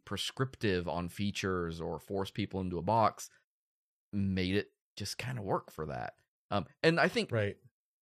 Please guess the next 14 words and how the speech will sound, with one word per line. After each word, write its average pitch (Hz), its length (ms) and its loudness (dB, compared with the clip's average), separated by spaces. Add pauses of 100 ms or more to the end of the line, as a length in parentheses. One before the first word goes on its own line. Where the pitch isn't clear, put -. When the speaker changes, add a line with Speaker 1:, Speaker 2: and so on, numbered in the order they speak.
(120)
Speaker 1:
anecdotally, 113 760 4 (340)
you 101 260 -2
could 107 200 -4
do 117 140 4
that 104 180 4
with, 101 160 -4
I, 101 180 4 (140)
I 120 80 0
could 117 140 -4
do 104 60 2
that 73 100 2
with 85 100 -12
Discord 82 460 -6
right 80 180 -2